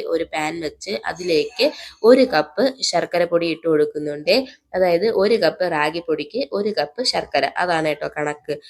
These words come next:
അപ്പൊ ഒരു കപ്പ് റാഗി പൊടി, ഒരു കപ്പ് ശർക്കര ഇട്ട് കൊടുത്തിട്ടുണ്ട്. അതിലേക്ക് ഒരു കാൽ കപ്പ് വെള്ളവും കൂടെ ഒഴിച്ചു കൊടുത്തതിന് ശേഷം നമുക്ക് അത് നല്ലോണം അങ്ങ്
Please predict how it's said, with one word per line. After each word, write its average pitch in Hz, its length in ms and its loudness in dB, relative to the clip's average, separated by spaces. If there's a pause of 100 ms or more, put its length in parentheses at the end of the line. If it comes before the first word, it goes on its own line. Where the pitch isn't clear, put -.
(160)
അപ്പൊ 214 160 2
ഒരു 202 160 6
കപ്പ് 175 260 2
റാഗി 156 280 2
പൊടി, 160 240 -2 (100)
ഒരു 165 160 2
കപ്പ് 170 280 0
ശർക്കര 165 380 -4
ഇട്ട് 170 180 0
കൊടുത്തിട്ടുണ്ട്. 156 480 -2 (100)
അതിലേക്ക് 175 560 2 (320)
ഒരു 214 180 4
കാൽ 196 360 4
കപ്പ് 180 320 -2
വെള്ളവും 170 440 2
കൂടെ 175 140 -2
ഒഴിച്ചു 151 340 0
കൊടുത്തതിന് 156 480 -4
ശേഷം 156 440 0 (360)
നമുക്ക് 185 400 2 (340)
അത് 185 200 -2
നല്ലോണം 170 580 0
അങ്ങ് 165 200 -2